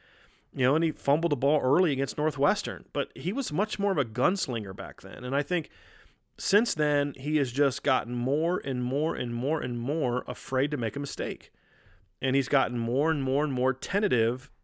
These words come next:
uh, as a quarterback. And so, yeah, his, his turnover numbers are phenomenal,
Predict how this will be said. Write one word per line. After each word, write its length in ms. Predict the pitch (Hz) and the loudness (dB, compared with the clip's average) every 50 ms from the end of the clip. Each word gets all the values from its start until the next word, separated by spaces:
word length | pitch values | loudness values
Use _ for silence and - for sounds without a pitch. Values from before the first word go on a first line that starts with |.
| _ - | _ -10
uh, 160 | - 82 - - - | -6 -6 -6 -4 -2
as 160 | 135 135 117 | -2 -2 -2
a 60 | 120 120 | -2 -2
quarterback. 540 | - - 185 208 208 160 127 120 120 113 | 0 2 2 2 4 2 2 0 0 0
And 100 | - 127 | -2 -4
so, 160 | - - 139 131 | -2 0 2 2
yeah, 240 | 120 120 147 202 | 2 2 2 2
his, 300 | 202 156 135 120 104 - | 2 2 0 0 -2 -4
his 320 | - 139 139 127 113 117 - | -4 -2 0 0 0 -2 -8
turnover 440 | - - 139 156 214 247 202 143 127 | -6 -4 -2 0 2 2 2 0 0
numbers 380 | 120 120 120 117 117 110 98 | 0 0 0 0 0 -2 -2
are 80 | 113 101 | -4 -6
phenomenal, 720 | - - 107 104 117 170 226 226 156 117 110 104 104 110 | -8 -8 -8 -6 -6 -4 -4 -2 -2 -2 -2 -2 -4 -6